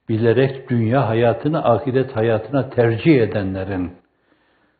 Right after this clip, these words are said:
saltanatı, sarayı, villayı, filoyu, el-ihlas ve rıza ve halisel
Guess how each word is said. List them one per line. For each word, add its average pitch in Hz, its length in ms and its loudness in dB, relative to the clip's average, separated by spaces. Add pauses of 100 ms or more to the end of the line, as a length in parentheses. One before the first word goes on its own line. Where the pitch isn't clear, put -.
(200)
saltanatı, 117 920 0 (260)
sarayı, 110 720 2 (500)
villayı, 110 840 -2 (240)
filoyu, 120 600 4 (1300)
el-ihlas 117 760 2 (320)
ve 110 120 4
rıza 107 540 -2 (460)
ve 113 60 -2
halisel 104 680 -2